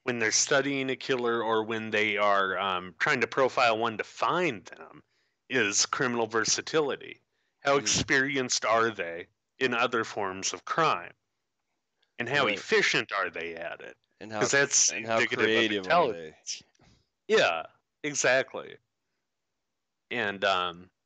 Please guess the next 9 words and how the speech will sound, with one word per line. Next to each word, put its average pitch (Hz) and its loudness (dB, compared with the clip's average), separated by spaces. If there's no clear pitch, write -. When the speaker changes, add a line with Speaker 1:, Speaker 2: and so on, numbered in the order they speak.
Speaker 1:
you 117 -6
know, 98 0
Lucas 135 0
and 123 -6
Toole, 151 0
they 120 2
definitely 120 -2
had 120 0
that. 67 -12